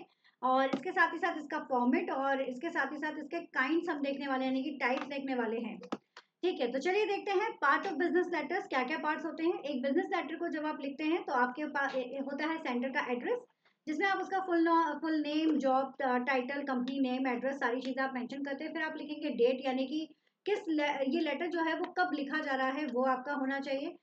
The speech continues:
साथ ही साथ आप लिखते हैं, और ये below the address, address के, सेंडर के एड्रेस के नीचे आपका होगा।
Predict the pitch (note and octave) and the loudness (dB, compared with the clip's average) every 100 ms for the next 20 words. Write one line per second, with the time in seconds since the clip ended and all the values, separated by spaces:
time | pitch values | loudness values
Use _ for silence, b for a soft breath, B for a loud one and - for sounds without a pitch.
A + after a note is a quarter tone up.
0 | b _ D#4+ E4 F4+ F#4+ F#4+ F4 D#4+ D4 | b _ 0 0 2 4 4 4 2 -2
1 | F4 F4 F4 C#4 C#4 D4 C4+ B3 D4 - | 2 4 4 2 0 2 0 2 2 2
2 | E4+ C4+ B3 B3 C4 B3+ D#4 - F#4 B4+ | 2 2 2 2 2 0 -2 -2 -2 -2
3 | - - D4+ D4 C#4+ D#4+ B3+ C4 B3+ G#4 | -6 -6 -2 -2 -2 -2 0 0 0 2
4 | F#4+ B3+ D4 C#4 C#4+ D4 C4+ D4 | 2 2 0 0 0 0 0 0